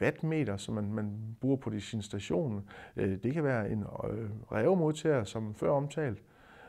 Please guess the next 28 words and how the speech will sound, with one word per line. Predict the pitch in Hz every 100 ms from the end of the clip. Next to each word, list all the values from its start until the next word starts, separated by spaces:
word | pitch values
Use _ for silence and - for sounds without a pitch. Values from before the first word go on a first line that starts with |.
| - -
Øh, | 113 110 -
i | 131
hele | 160 208
taget, | - 160 117
man | 135
kan | 135 127
lave | 160 175
små | - 180
forskellige | - - 165 143 110
konstruktioner | - 123 - 117 - 175 120
selv, | - 160 - - - - - -
øh, | 110 110 104
til | - 120
en | 104 101
virkelig | 113 185 127
konkurrencedygtig | - 107 90 180 196 185 185 156
pris, | - 220 165 - - - -
og | - 156
man | 170 170
lærer | 196
samtidig | 139 143 175 - 143
med, | 151
hvordan | 147 151
sådan | 170 160
noget, | 151
det | 143
fungerer. | - 151 165 185 95 90 - - - _ _ _ _ _ _ -
Radioamatørhobbyen, | 226 175 131 - 127 135 175 127 98